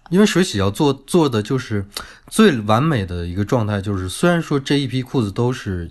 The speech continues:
同，同样的，呃，水洗设计，但是最好还是每条都有点不一样。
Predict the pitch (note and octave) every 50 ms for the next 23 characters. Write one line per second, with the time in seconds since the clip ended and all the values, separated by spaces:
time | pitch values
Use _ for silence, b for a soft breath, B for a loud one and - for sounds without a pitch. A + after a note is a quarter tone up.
0 | - _ - - G2+ G2+ A2 - - - G#2 G#2 B2 C#3 D3+ B2+ G2 F2 - -
1 | B B B B B B B B - G2+ F#2 F2+ F2 E2+ - - G2+ G#2 G#2+ -
2 | F2 D#2 - - G2+ F2+ E2 - - D2+ - - _ _ _ _ _ _ _ _
3 | _ _ _ _ _ _ _ _ _ _ _ _ - C#3+ C#3+ C3+ - - B2 A2
4 | A2+ - - F3 D#3 C3+ G2+ E2 D#2+ F#2 F#2 G#2 A#2+ A2+ F#2+ E2+ E2 - E2+ E2
5 | E2 F#2+ G2 G#2 F#2+ E2 D2+ D2+ - E2 E2 F2 F2+ F2 -